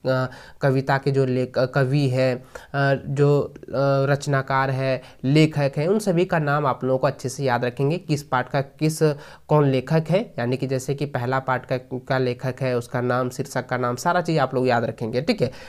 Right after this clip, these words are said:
देखिए, यहाँ पे जो पंक्ति दी गई है, तो इस कवि, इसके जो कवि हैं,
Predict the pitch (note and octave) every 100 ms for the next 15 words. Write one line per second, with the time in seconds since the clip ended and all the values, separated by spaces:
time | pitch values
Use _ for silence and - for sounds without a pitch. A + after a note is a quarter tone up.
0 | - D#3+ E3 G3 F#3+ G3 F#3 F#3 F3 D#3+
1 | F3+ F#3+ E3+ D#3 D#3 D3 D#3+ E3+ D#3 F#3+
2 | F#3+ - E3 D3+ D#3+ D#3+ F#3+ E3+ D#3+ D#3
3 | C#3 D3+ F3+ C#3+ D#3+